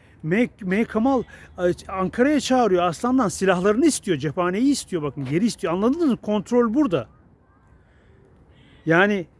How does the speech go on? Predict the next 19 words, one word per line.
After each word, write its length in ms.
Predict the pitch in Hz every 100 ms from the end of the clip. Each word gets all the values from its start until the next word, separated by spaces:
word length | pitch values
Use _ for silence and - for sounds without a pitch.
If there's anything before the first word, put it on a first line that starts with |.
| _
sen 260 | - 208 220
kafana 340 | - 196 247
göre 180 | 254 247
hareket 340 | 247 247 254
etme 280 | 294 262 214
diyor. 120 | 175
Ben 120 | 185 220
sizi 400 | - 208 165 -
kontrol 380 | 214 220 294
edeceğim 320 | 320 190 185 160
diyor. 100 | 147
Ya 140 | 165
bırak 220 | 185 269
işte 180 | - -
adam 180 | 254 269
süpürüyor 480 | - - - 320 277
işte 280 | - 220
değil 120 | 254
mi? 100 | 349